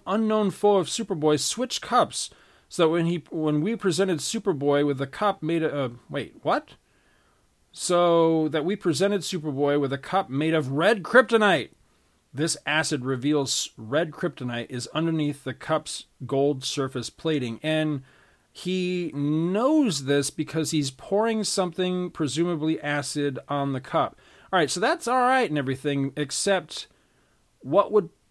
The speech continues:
possibly have made him want to pour acid on the cup? Nobody stops to question this. So, in, in the last page,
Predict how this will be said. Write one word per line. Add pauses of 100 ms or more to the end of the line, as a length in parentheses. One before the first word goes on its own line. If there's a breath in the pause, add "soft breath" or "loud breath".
(260)
possibly
have
made
him
want
to
pour
acid
on
the
cup?
Nobody
stops
to
question
this. (1400)
So, (100)
in,
in
the
last
page,